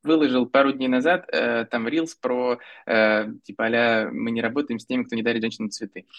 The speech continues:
Э, вопрос, э, какой? Э, если посмотреть в комментарии под этим рилсом сейчас,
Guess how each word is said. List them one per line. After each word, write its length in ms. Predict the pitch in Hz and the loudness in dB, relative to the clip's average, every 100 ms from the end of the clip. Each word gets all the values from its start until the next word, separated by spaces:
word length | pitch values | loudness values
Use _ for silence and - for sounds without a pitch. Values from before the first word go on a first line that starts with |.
| - - - | -20 -12 0
Э, 280 | 107 107 107 | 4 4 4
вопрос, 460 | 123 123 160 - | 2 2 0 0
э, 240 | - 78 82 | -4 -2 -2
какой? 320 | 131 135 107 | 0 0 0
Э, 280 | - 113 110 | 0 -2 0
если 180 | 131 135 | -2 -2
посмотреть 300 | - 156 - | -2 -2 -2
в 40 | - | -4
комментарии 460 | 143 143 143 127 | -4 2 2 0
под 180 | 123 123 | -4 -6
этим 180 | 120 127 | -6 -4
рилсом 320 | 214 233 123 | -4 -6 -10
сейчас, 400 | 120 113 101 | -12 -6 -4